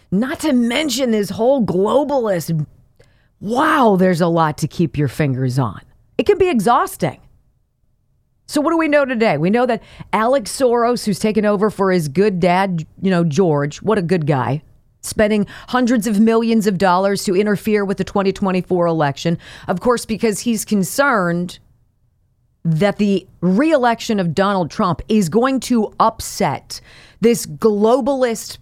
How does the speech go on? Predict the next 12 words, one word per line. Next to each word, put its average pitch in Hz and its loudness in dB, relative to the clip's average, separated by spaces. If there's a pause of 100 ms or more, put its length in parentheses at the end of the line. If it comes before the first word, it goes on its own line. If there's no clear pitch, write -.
plan 202 -4
to 196 -4
remake 247 -2 (880)
the 190 4
United 202 0
States 170 -2
into 175 -2
something 156 -4
that 143 -2
none 160 0
of 151 -2
us - -4